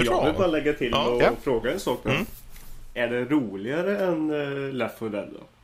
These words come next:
Speaker 1: till exempel?
Speaker 3: Mm, det är en helt annan typ av Left four Dead. Det påminner, det är mycket mer... Eh, eh, jag vet inte om du har spelat mycket Left four Dead och du har spelat i versus mode.
Speaker 1: Eh, ja. Nej, jag vet inte. Jag lirar bara lite grann så med,
Speaker 2: Mm.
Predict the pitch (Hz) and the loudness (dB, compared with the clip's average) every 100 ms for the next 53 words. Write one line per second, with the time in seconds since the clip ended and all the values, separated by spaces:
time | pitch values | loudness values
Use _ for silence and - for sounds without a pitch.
0 | - 110 - - - 151 151 135 165 208 | -12 -12 -10 -10 -2 0 2 4 4 4
1 | 185 185 - 180 165 165 - 233 220 156 | 2 0 2 2 2 -2 -4 -2 0 2
2 | 127 - 113 139 - - 233 190 190 220 | 2 2 2 2 -2 -2 2 2 2 0
3 | 214 170 170 185 208 - 185 175 165 160 | 0 4 4 2 -2 -2 2 4 4 4
4 | 156 156 151 147 - - - - - - | 4 4 4 0 -8 -20 -20 -20 -20 -20
5 | - - _ - 143 143 143 135 170 190 | -20 -20 _ 2 4 6 4 2 4 6
6 | 170 170 165 - 165 175 170 156 151 135 | 4 2 2 4 4 2 0 0 2 2
7 | - 135 127 127 139 - 139 127 131 139 | 4 4 4 0 -6 0 4 4 4 4
8 | 196 196 - 123 - 98 82 98 101 113 | 4 4 0 -2 -2 -4 -4 -4 -4 -4
9 | 113 - - - _ _ _ _ _ _ | -10 -18 -20 -20 _ _ _ _ _ _
10 | _ _ _ _ _ _ - 110 117 113 | _ _ _ _ _ _ -6 -2 0 0
11 | 117 107 - - _ _ _ _ - _ | -2 -2 -8 -20 _ _ _ _ -20 _
12 | _ - 147 139 139 147 135 127 127 135 | _ 2 4 4 2 0 -2 -2 2 2
13 | 143 143 147 135 127 123 120 120 117 104 | 2 0 2 2 2 2 2 0 -2 -2
14 | 107 107 - 101 104 104 107 120 | -2 -4 -6 -4 -4 -2 0 0